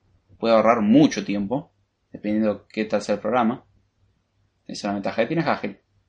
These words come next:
En programas grandes puede ser más eficiente. En pequeños claramente se le pasa el trapo en todo aspecto. Pero en C hay muchas cosas que se ejecutan y que no son necesarias. Estoy hablando de programas inmensamente grandes. Pero bueno.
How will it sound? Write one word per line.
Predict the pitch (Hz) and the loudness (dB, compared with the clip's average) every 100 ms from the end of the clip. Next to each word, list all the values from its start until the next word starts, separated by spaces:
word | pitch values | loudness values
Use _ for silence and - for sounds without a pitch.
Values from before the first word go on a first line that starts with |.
| _ - | _ -14
En | 104 | -12
programas | - 113 139 | -2 0 0
grandes | 131 143 165 | 2 2 2
puede | 160 _ 131 143 147 | -2 _ 2 4 2
ser | 143 127 | 0 -2
más | 127 120 | -2 -4
eficiente. | 117 101 - - _ _ _ _ | -8 -8 -10 -14 _ _ _ _
En | 156 151 | -8 -2
pequeños | 151 170 175 | 0 0 0
claramente | 120 110 110 117 110 | 2 4 4 0 -2
se | 120 | 0
le | 110 | 0
pasa | 107 101 - | 0 -2 -4
el | 98 | -8
trapo | 101 101 104 | -6 -6 -6
en | |
todo | 101 104 | -8 -10
aspecto. | 98 - 101 - _ _ _ _ _ _ _ _ _ _ _ _ _ _ _ - | -6 -6 -6 -10 _ _ _ _ _ _ _ _ _ _ _ _ _ _ _ -6
Pero | 110 | -2
en | 131 | -2
C | 110 117 127 117 | -2 0 2 4
hay | 113 | 2
muchas | 117 113 110 | 0 -4 -8
cosas | 120 | -6
que | 113 | -6
se | 107 | -8
ejecutan | 104 123 131 131 131 | -12 -6 -4 -2 -2
y | 110 | -4
que | 113 | -2
no | 110 | -4
son | 110 104 | -4 -6
necesarias. | 101 - 110 110 110 107 - _ _ _ _ _ _ | -8 0 2 4 0 -4 -10 _ _ _ _ _ _
Estoy | 104 | -2
hablando | 104 110 | 0 0
de | 104 | 0
programas | 104 107 | 0 0
inmensamente | 107 107 110 107 104 107 | -2 -2 -2 -6 -6 -8
grandes. | 110 - - _ _ _ _ _ _ _ - | -10 -14 -18 _ _ _ _ _ _ _ -12
Pero | 110 | -6
bueno. | 104 | -6